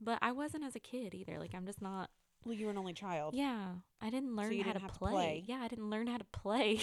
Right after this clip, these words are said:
Speaker 1: <laughs> I know that's terrible, but, like, ugh. But that's why they like Brian better than me. But when they're sick or they're tired, they want mommy. So I guess it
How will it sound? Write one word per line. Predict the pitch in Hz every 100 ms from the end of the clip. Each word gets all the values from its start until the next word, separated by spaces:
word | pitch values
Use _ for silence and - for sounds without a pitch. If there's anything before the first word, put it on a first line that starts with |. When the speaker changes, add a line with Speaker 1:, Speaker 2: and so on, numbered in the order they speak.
| -
Speaker 1:
<laughs> | 320 -
I | - 269
know | -
that's | - - -
terrible, | 202 233 277 220 175 190
but, | 185 -
like, | - -
ugh. | - - 214 - - - - - -
But | 254
that's | 247
why | 208
they | -
like | - -
Brian | - 156 175
better | 180 180
than | 185 196
me. | 208 202
But | 202 - - _ _ _ _ _ - - -
when | 254
they're | 277 277
sick | - 247 226 214 - - - -
or | 202
they're | 202
tired, | 208 214 196 185 180 175
they | 175
want | 175 180 165
mommy. | 156 151 151 160 -
So | 147 156 160 _ _ - -
I |
guess | 180 185
it | 196